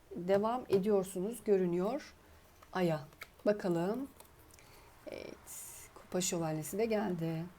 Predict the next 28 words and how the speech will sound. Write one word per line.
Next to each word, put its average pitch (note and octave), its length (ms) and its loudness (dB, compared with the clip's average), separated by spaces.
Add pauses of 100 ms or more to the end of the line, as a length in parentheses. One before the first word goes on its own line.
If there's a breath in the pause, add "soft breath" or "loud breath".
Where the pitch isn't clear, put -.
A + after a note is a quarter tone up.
(1200 loud breath)
Şimdi A#3+ 200 -2
Kupa C4+ 220 4
Şövalyesi B3+ 480 6
arkadaşlar A#3+ 520 2
bize G#3 200 2
duygulardan A3 540 8
bahseder, G#3+ 480 6
duygusal G#3 440 4
bir G#3+ 80 4
erkekten G#3 600 4
bahseder, G#3 520 4 (380 loud breath)
barışmadan G#3+ 800 6 (120)
bahseder. G#3 800 6 (600 loud breath)
Ee, F#3+ 340 2 (2500 soft breath)
buradaki B3 540 6
kişi C4+ 640 4
yani A#3+ 260 4
size A#3+ 300 2
duygularıyla A#3+ 600 6
gelecek A3+ 460 2
olabilir. A3 480 6
Tekrar G#3+ 420 2
yeni G#3+ 300 6
bir A3 100 4
kişiden A3 540 0
bahsediyor G#3+ 460 4
olabiliriz G#3 680 4
burada. G#3 460 4